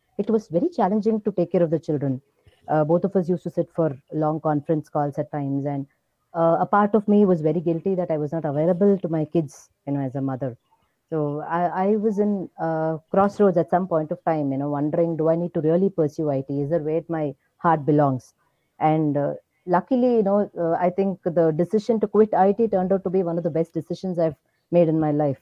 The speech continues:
Though initially I was in my own, uh, you know, worry mode. Did I do the right,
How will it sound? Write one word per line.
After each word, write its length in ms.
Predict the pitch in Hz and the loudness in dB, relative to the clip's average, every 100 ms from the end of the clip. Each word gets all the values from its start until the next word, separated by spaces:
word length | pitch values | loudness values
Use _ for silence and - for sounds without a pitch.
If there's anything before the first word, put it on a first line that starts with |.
| - | -2
Though 300 | 175 175 165 _ _ | 2 2 0 _ _
initially 460 | 196 214 214 220 202 | 2 2 2 2 4
I 120 | 175 | 4
was 160 | 175 175 | 4 0
in 100 | 175 | 0
my 140 | 170 | 2
own, 480 | 170 180 190 180 151 - | 4 2 2 0 -4 -4
uh, 200 | 147 147 | 0 0
you 60 | 156 | 0
know, 120 | 170 | 2
worry 280 | 175 185 208 | 4 4 4
mode. 260 | 185 151 123 _ _ | 2 0 -2 _ _
Did 120 | 165 160 | 0 0
I 100 | 160 | 0
do 100 | 156 | -2
the 120 | 160 | 0
right, 200 | 147 | 0